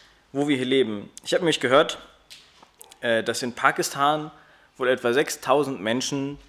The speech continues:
christliche Kirchen angegriffen haben, weil es wohl so war, dass, äh, zwei Christen den Koran geschändet hätten.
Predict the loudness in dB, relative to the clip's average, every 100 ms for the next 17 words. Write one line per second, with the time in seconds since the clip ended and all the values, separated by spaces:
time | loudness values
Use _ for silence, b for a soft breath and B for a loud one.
0 | b b b b _ _ _ _ -2 -2
1 | 0 -4 -4 -4 -4 -2 0 0 -2 -6
2 | -12 -10 -6 -4 -4 -8 -10 _ -10 2
3 | 4 4 -2 -6 0 2 4 2 -2 -14
4 | _ _ _ -8 -2 4 4 4 2 0
5 | 0 -6 -2 0 2 0 -4 -16 -20 -20
6 | -18 -2 2 2 0 -6 -18 _ _ -4
7 | -2 -2 -6 -8 -8 -14 _ _ -10 -8
8 | -8 -6 -2 -2 -2 -6 -6 -6 -6 -10
9 | -12 -14